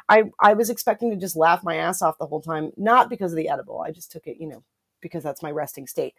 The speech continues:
Um, but because everyone's hair was so goofy, I just thought, "Oh my God, no way am I gonna enjoy this movie." And I, and I have a,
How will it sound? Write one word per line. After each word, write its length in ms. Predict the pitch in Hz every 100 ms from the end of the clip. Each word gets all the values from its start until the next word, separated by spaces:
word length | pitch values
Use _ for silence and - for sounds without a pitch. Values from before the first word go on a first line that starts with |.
| _ - - -
Um, 180 | 190 185
but 160 | 262
because 260 | 320 349 294
everyone's 240 | 294 285
hair 320 | 247 202 233
was 140 | 240 247
so 100 | 247
goofy, 380 | 202 233 226 208
I 40 |
just 160 | 220 -
thought, 140 | 226
"Oh 140 | - 196
my 140 | 147
God, 260 | 135 151 165
no 160 | 220
way 240 | 180 160 160
am 80 |
I 100 | 156 151
gonna 160 | 160
enjoy 340 | 156 156 160 156
this 180 | 160
movie." 220 | 165 156 -
And 100 | 233
I, 240 | 302 330 -
and 120 | 240
I 120 | 285
have 180 | 302 240
a, 200 | 196 165